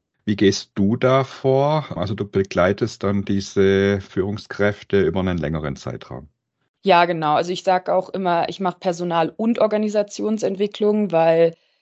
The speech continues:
Speaker 2: ganz alleine nur das Training oder nur das eine oder das andere, es funktioniert nicht. Das ist schon eigentlich so ein bisschen ineinander verstrickt und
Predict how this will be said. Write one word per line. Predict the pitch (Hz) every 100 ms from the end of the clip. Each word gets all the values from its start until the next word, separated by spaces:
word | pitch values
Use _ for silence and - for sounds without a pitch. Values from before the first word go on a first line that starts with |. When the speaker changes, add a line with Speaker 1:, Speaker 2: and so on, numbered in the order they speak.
| _
Speaker 2:
ganz | - 190 196 -
alleine | 180 170 175 202 208 196 196 190 _ _ -
nur | 185 190 190 185 -
das | 196 185
Training | - 202 202 190 196 196
oder | - 180 180
nur | 190
das | 185 -
eine | - 185
oder | 175
das | 175 175
andere, | 175 180
es | 175
funktioniert | - 185 - 175 185
nicht. | 185 185 -
Das | 175
ist | 175 170 -
schon | - 185 185 - _ _ _ -
eigentlich | 180 180 180 175 _ -
so | 175 175
ein | 175
bisschen | 175 185 180 170
ineinander | 185 185 175 170 170 160
verstrickt | - 165 - - 247 - -
und | 185 180 175